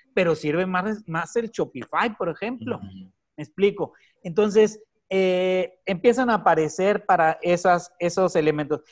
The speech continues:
Speaker 1: para generar la interacción. La gente que pueda probar un producto y no sé qué.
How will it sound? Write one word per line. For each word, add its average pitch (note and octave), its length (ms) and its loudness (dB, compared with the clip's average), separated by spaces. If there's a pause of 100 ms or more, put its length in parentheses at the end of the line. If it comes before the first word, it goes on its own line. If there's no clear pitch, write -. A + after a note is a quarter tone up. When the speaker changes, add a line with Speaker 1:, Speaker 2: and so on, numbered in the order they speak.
(160)
Speaker 1:
para F#3+ 200 2
generar F#3+ 440 0
la A#3 80 2
interacción. F3 680 0 (320)
La E3+ 180 2
gente A3 360 2
que F#3+ 120 -2
pueda G#3 420 0
probar D#3+ 500 2
un G#3 180 -6
producto F#3+ 640 2
y G3+ 40 -4
no F#3+ 120 -2
sé G3 220 -2
qué. F3 240 4